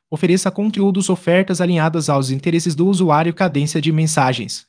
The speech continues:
Defina limites de envio para evitar saturação e manter relevância. Segmentação de público para remarketing competitivo. Você pode usar o remarketing competitivo para lembrar seus clientes de que sua marca tem vantagens reais sobre os concorrentes.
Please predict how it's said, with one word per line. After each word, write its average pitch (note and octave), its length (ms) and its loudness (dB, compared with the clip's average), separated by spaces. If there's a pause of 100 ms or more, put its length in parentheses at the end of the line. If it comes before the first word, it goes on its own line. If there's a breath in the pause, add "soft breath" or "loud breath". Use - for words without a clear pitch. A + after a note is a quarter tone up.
Defina C#3 340 -2
limites C3 440 -2
de D3+ 100 0
envio D3+ 220 2
para G3 180 0
evitar F3+ 320 -2
saturação F#3 760 0
e F3 80 -2
manter D#3+ 300 2
relevância. D3+ 560 0
Segmentação F3+ 720 0
de D3+ 120 0
público E3+ 460 -4
para E3+ 220 0
remarketing D#3 640 0
competitivo. F3 720 -2
Você D#3+ 240 0
pode G3 260 -2
usar D#3 260 2
o E3 60 0
remarketing D#3+ 580 0
competitivo F3 720 -2
para F3 180 0
lembrar E3+ 380 2
seus F3+ 240 -2
clientes D#3+ 380 -2
de E3 80 -2
que D#3+ 120 -2
sua D#3 220 -2
marca D3 300 -2
tem F3 160 -2
vantagens E3+ 560 0
reais D3+ 260 -2
sobre F#3+ 240 -2
os F#3+ 120 0
concorrentes. D#3+ 960 -4